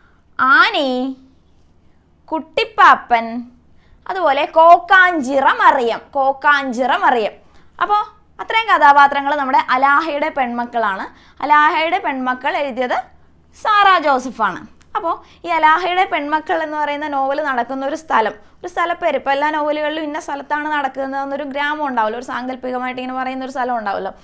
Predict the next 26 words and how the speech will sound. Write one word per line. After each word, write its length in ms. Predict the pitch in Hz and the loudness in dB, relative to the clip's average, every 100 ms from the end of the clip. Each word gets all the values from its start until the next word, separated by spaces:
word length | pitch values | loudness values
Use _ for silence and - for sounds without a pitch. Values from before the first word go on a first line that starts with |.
| - - - | -20 -16 -6
അപ്പൊ 120 | 427 | -4
അങ്ങനെ 240 | 392 415 | -2 -4
നമ്മുടെ 180 | 392 370 | -6 0
അലാഹയുടെ 460 | 349 294 302 330 302 | 2 2 2 -2 -6
പെൺമക്കളിൽ 540 | 294 269 269 262 269 269 | -6 -8 -6 -6 -6 -4
പറയുന്ന 360 | 247 226 226 233 | -2 -2 -6 -8
സ്ഥലമാണ് 720 | 240 208 208 196 - - - _ - | -6 -4 -4 -6 -10 -14 -20 _ 0
കോക്കാഞ്ചിറ. 760 | 285 285 277 262 240 254 233 233 175 - _ - | 0 2 0 0 0 -2 2 2 0 -6 _ -14
അപ്പൊ 160 | 262 | -10
എന്താണ്, 300 | 285 269 269 277 - _ - | -6 -6 -6 -14 -20 _ -8
ആ, 120 | 302 | -6
വലിയ 260 | 302 330 339 | -2 -2 -4
വിദ്യാഭ്യാസമൊന്നും 800 | 330 285 285 285 277 294 285 277 | -6 -4 -4 -2 -4 -6 -8 -6
ഇല്ലാത്ത 300 | 262 254 277 | -4 -4 -6
കുഞ്ഞു 320 | 294 285 302 | -8 -8 -6
ജോലിയൊക്കെ 520 | 277 254 262 269 262 | -4 -2 -2 -4 -6
ഉള്ള 180 | 247 262 | -4 -2
ആളുകൾ, 320 | 247 233 247 | -2 -2 -2
ഇറച്ചി 280 | 247 233 269 | -2 -4 -6
വെട്ടുകാരും 640 | 240 240 240 226 269 240 _ _ | -6 -4 -2 -2 -6 -10 _ _
അതുപോലെ 260 | 294 320 320 | -8 -4 -4
ചി-, 180 | 320 311 | -6 -10
കുഞ്ഞു 280 | 311 339 339 | -10 -10 -10
കുഞ്ഞു 220 | 320 311 | -10 -10
ജോലിയൊക്കെ 460 | 294 277 262 254 | -6 -6 -6 -6
ഉള്ള 260 | 262 240 349 | -6 -4 -6